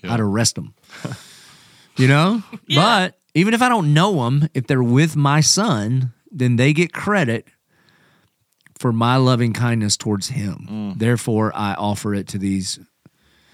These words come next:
Speaker 1: Mm-hmm.
Speaker 3: Right.
Speaker 2: random stinky children.
Speaker 3: Right.
Speaker 1: <laughs>
Speaker 3: They get refrigerator rights.
Speaker 2: That's right.
Speaker 1: Uh, I was just walking, walking through the hall by your office, Pastor Joby, and I saw this award in there,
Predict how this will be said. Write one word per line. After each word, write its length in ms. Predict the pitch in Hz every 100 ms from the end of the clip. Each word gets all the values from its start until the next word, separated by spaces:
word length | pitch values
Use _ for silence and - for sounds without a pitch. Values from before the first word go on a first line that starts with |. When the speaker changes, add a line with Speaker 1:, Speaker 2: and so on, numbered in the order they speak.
| _ -
Speaker 1:
Mm-hmm. 400 | 185 170 82 175
Speaker 3:
Right. 240 | 170 160 -
Speaker 2:
random 300 | 110 104 101
stinky 360 | - 104 92 92
children. 400 | 95 69 71 113
Speaker 3:
Right. 360 | 110 175 - -
Speaker 1:
<laughs> 540 | - - _ _ -
Speaker 3:
They 80 | 185
get 140 | 185 151
refrigerator 640 | 156 170 165 160 151 151
rights. 340 | 151 156 160
Speaker 2:
That's 220 | - 95 -
right. 120 | 139
Speaker 1:
Uh, 320 | 50 50 - - - - _ _ _ _ _ _
I 80 | 98
was 140 | 95 87
just 240 | 87 - _ _ _ _ _ _ _ _ _ _
walking, 400 | 95 92 95 85 -
walking 300 | 95 95 90
through 160 | 85 92
the 80 | 85
hall 320 | 90 90 82
by 160 | - 85
your 160 | 82 80
office, 360 | 90 90 82
Pastor 320 | - 85 -
Joby, 260 | - 87 85
and 100 | 85
I 60 | 85
saw 240 | - 90
this 300 | 85 82 -
award 380 | 90 87 107 113
in 100 | 98
there, 260 | 90 87